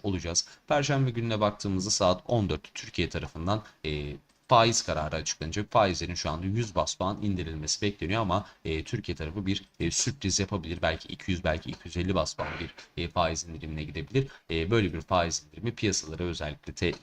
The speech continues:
tür-, e, Türk lirası tarafına, e, iyice etkileyecektir. E, saat on beş otuzda işsizlik hakları verisi,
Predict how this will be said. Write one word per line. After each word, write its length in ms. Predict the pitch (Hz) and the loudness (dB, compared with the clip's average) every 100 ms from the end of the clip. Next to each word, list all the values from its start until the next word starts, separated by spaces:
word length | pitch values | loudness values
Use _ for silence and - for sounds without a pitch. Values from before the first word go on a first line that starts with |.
| - | -4
tür-, 540 | 113 90 - 78 76 | -2 -2 -2 -4 -4
e, 40 | - - - _ _ _ _ _ _ | -6 -12 -16 _ _ _ _ _ _
Türk 240 | 135 135 | 0 4
lirası 260 | 98 85 - | 4 4 2
tarafına, 460 | 82 78 87 127 135 - - | -2 -4 -2 -2 -2 -12 -8
e, 320 | 73 73 71 - _ | -6 -4 -6 -10 _
iyice 420 | 123 90 98 104 - | 0 0 0 -2 -2
etkileyecektir. 880 | - - - 82 80 - _ 107 110 - _ | -4 -4 -6 -6 -8 -10 _ -2 -2 -8 _
E, 140 | 80 85 | -4 0
saat 320 | - 110 - | 4 4 4
on 180 | 127 123 | 2 4
beş 140 | 120 | 2
otuzda 520 | 113 120 107 117 117 - - | 0 -4 2 2 2 -2 -8
işsizlik 420 | 101 - 113 120 | -2 0 0 2
hakları 340 | 107 101 95 82 | 0 0 -2 -2
verisi, 400 | 78 - 78 | 0 -2 -2